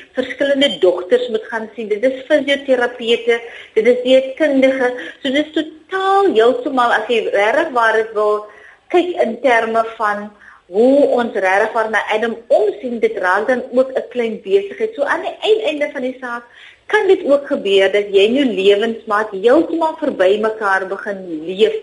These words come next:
omdat jy so besig is en ook dan is jy ook so moeg. So ek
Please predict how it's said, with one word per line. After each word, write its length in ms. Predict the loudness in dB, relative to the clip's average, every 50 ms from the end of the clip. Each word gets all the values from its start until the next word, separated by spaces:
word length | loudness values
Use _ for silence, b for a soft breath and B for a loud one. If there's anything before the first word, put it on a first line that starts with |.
| B B B B B B B B _
omdat 460 | 2 2 2 4 2 2 2 2 0
jy 500 | -4 0 2 4 4 4 4 2 2 -2 B B B B B B B B _ -20 -2
so 100 | 4 4 6 6 4 2
besig 500 | -2 -2 2 4 4 2 2 -2 -4 -2 -2
is 200 | -4 -4 0 -2
en 160 | -2 -2 2
ook 180 | 0 0 2 2
dan 120 | 2 2
is 140 | 2 2 4
jy 80 | 2
ook 260 | 4 4 2 -2 -4 -6
so 260 | -10 -6 -2 -2 -2
moeg. 420 | -2 -2 0 2 2 0 0 -2 -6
So 60 | -6
ek 200 | -2 0 0 -2